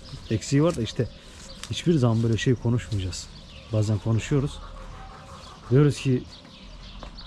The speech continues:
bayramdan sonra şunu yapacağız, bayramdan sonra bunu yapacağız. Yarın ne olacağını bilmi-, bilmiyoruz. Ee, konuşuyoruz, söylüyoruz ama, ama ben her zaman laflarımın,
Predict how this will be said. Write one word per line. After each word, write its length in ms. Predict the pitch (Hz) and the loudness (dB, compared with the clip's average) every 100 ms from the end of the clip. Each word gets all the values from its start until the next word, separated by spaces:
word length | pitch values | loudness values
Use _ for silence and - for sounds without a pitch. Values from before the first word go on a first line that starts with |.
| - | 4
bayramdan 460 | 123 135 143 147 | 6 8 6 6
sonra 260 | 135 147 139 | 4 2 2
şunu 200 | - 147 | 2 2
yapacağız, 460 | 147 123 135 131 113 | 2 2 2 4 4
bayramdan 420 | 131 147 147 143 | 4 4 4 2
sonra 300 | - 147 131 | 2 2 4
bunu 100 | 147 | 4
yapacağız. 420 | 139 123 143 117 | 4 2 2 6
Yarın 400 | 117 147 170 165 | 6 4 4 4
ne 40 | |
olacağını 420 | 165 165 143 143 151 | 4 4 4 4 4
bilmi-, 360 | 156 127 139 | 4 2 2
bilmiyoruz. 480 | 151 151 135 151 - - | 2 4 4 2 -2 -4
Ee, 200 | 127 139 139 | -2 0 0
konuşuyoruz, 460 | 165 160 170 156 | 0 0 0 0
söylüyoruz 380 | - 143 165 160 | 2 2 4 2
ama, 160 | 151 110 - - - - - - - - - - | 2 0 -6 -18 -18 -16 -14 -14 -14 -16 -10 4
ama 200 | 117 131 | 6 8
ben 60 | |
her 120 | 127 151 | 8 6
zaman 320 | 120 147 147 123 | 4 2 2 2
laflarımın, 600 | 113 - 107 113 131 - | 2 4 4 4 2 -2